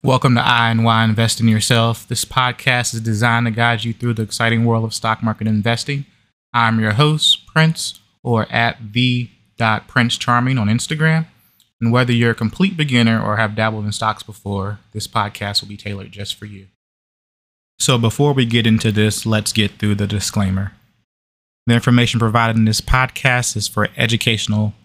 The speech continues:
and informational purposes only and should not be considered financial or investment advice. The content discussed is based on my personal opinions, research, and analysis.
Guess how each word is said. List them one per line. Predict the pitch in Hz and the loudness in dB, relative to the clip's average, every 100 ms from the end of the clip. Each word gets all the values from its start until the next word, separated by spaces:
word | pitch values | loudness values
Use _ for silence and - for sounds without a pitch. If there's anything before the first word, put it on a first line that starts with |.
| - | -2
and | 220 | 0
informational | 117 - 107 107 113 101 | 0 2 2 2 0 2
purposes | 117 - 104 101 - | 0 0 -4 -4 -2
only | 165 190 185 185 170 _ _ _ | 2 4 6 4 -2 _ _ _
and | 117 | 0
should | 113 117 | 2 4
not | 117 143 135 | 4 2 -2
be | 123 | -2
considered | 123 113 120 113 107 | 0 2 2 0 -2
financial | - 110 113 107 110 - | 0 2 2 0 -4 -4
or | 110 | -2
investment | 104 104 107 104 98 | -2 -2 -4 -4 -6
advice. | 104 104 104 101 - _ _ _ _ | -4 -4 -4 -6 -8 _ _ _ _
The | |
content | - 135 123 127 120 | -2 0 0 0 -2
discussed | 110 107 - 127 123 113 | -2 -4 0 -2 -2 -6
is | 104 | -4
based | 110 113 - | -2 -2 0
on | 104 | -2
my | 101 98 | 0 -2
personal | - 113 - 104 90 | -2 -2 -2 -6 -6
opinions, | - 151 151 147 139 135 - _ _ _ | -2 2 4 4 2 -2 -6 _ _ _
research, | 139 127 - 123 - - _ | -2 0 2 0 -2 -8 _
and | - 113 | -2 2
analysis. | 104 101 107 110 110 - | 2 0 -4 -10 -12 -18